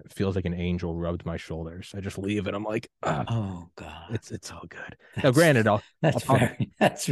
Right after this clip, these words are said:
Speaker 2: really lovely.
Speaker 1: Yeah. Now, granted, I'll wake up tomorrow and just be horrified. I'll be like, "Oh, God, the World Economic Forum and Pfizer and the mil-," but, you know, for a moment, I'll, I'll take the peace. I'll take the shoulder massage.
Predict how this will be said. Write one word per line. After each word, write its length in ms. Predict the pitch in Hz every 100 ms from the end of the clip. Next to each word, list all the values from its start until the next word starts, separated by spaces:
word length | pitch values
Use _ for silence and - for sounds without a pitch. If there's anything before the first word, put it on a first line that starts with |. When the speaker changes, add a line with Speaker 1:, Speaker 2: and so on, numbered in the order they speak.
| -
Speaker 2:
really 180 | 120 107
lovely. 460 | 95 95 92 101 -
Speaker 1:
Yeah. 480 | - - 160 123 90 - -
Now, 220 | 156 143
granted, 300 | 135 175 127
I'll 100 | 120
wake 160 | 127 113
up 100 | 101
tomorrow 460 | 107 104 101 92
and 80 | 92
just 140 | 92
be 80 | -
horrified. 580 | 98 98 92 - 85 87
I'll 80 | 90
be 120 | 98
like, 100 | 113
"Oh, 160 | 147 135
God, 260 | 147 143
the 80 | 131
World 200 | 139 135
Economic 520 | 139 135 135 135 135
Forum 300 | - 135 135
and 100 | 113
Pfizer 420 | 139 135 135 139
and 80 | 123
the 60 | 117
mil-," 180 | 127 -
but, 100 | 131
you 120 | 156
know, 260 | 123 95 90 _
for 160 | 160
a 40 | 135
moment, 400 | 104 101 95 95 - _ -
I'll, 120 | 117 - _ _ _ _ _ _
I'll 120 | - 123
take 260 | - 104
the 80 | 95
peace. 380 | 90 92 95 - - _ -
I'll 80 |
take 260 | 98 - 101
the 80 | 104
shoulder 340 | - 92 90
massage. 460 | 95 107 98 113 123